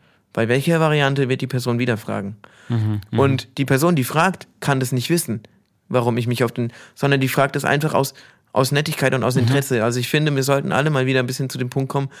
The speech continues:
Speaker 1: nicht jedes Wort auf die Goldwaage zu legen, weil sonst kommen wir genau an den Punkt,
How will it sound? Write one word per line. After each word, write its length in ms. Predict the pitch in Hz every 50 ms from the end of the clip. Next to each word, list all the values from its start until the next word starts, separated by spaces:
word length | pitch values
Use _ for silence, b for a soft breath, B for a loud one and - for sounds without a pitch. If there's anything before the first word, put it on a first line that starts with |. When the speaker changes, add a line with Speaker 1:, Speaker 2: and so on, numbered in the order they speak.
| B B B B B -
Speaker 1:
nicht 240 | 135 135 127 -
jedes 340 | - 151 170 170 165 151 -
Wort 240 | 135 139 143 156 -
auf 80 | 135 123
die 140 | - 127
Goldwaage 400 | 117 139 151 151 - 117 117 123
zu 100 | - -
legen, 220 | 123 120 127 135 127
weil 80 | 117 120
sonst 240 | 123 147 165 165 -
kommen 160 | - 139 131
wir 80 | 131
genau 220 | 120 127 131 139 170
an 80 | 170
den 120 | 151 139 131
Punkt, 280 | - 143 151 160 156